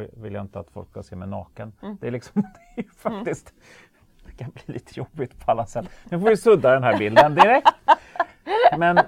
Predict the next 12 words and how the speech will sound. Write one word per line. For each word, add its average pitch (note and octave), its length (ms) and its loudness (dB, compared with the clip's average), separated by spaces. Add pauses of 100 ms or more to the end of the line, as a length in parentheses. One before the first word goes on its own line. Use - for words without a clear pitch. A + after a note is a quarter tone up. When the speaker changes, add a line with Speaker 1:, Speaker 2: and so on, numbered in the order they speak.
(760)
Speaker 1:
ja. - 180 2
Speaker 2:
Nu B3 60 0
har - 180 -2
du G#3+ 180 -4
redan F3 340 -4
lanserat G#3 600 -6
den - 100 -8
här D3+ 80 -2
bilden. A3+ 280 -6
Speaker 1:
Exakt, - 560 -2
jag A#3+ 160 2
vet. A#2+ 380 -4